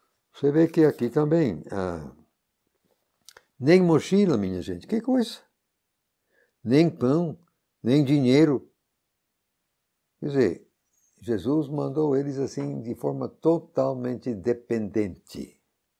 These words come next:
Se alguém não desse de comer pra eles, iriam passar fome. Nem dinheiro, não podiam. Foi uma coisa,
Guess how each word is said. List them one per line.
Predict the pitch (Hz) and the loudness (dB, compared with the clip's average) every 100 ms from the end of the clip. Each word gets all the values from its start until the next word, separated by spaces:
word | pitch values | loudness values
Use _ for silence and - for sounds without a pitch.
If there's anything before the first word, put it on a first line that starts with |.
| _ _ _ _ _ _ _ _ | _ _ _ _ _ _ _ _
Se | _ 135 | _ 2
alguém | 127 98 143 | 2 4 2
não | 143 143 | 2 -2
desse | 107 120 110 117 107 | 0 0 0 -6 -10
de | - 110 | -10 -12
comer | - 101 104 104 | -8 -4 -4 -2
pra | 117 98 | -2 0
eles, | 113 139 160 | -2 -4 -8
iriam | 143 127 | -6 -8
passar | 110 113 104 92 | -8 -10 -10 -10
fome. | - 156 104 107 _ _ _ _ _ _ _ - | -12 -14 -14 -20 _ _ _ _ _ _ _ -6
Nem | 120 | -6
dinheiro, | 113 135 139 156 | -4 -4 -4 -4
não | 170 165 | -6 -10
podiam. | - 156 156 165 147 _ _ _ _ _ | -8 -10 -10 -12 -16 _ _ _ _ _
Foi | 123 151 | 2 2
uma | 151 135 120 | 2 -2 -4
coisa, | - 123 104 107 107 95 | -2 -2 -2 -2 -4 -4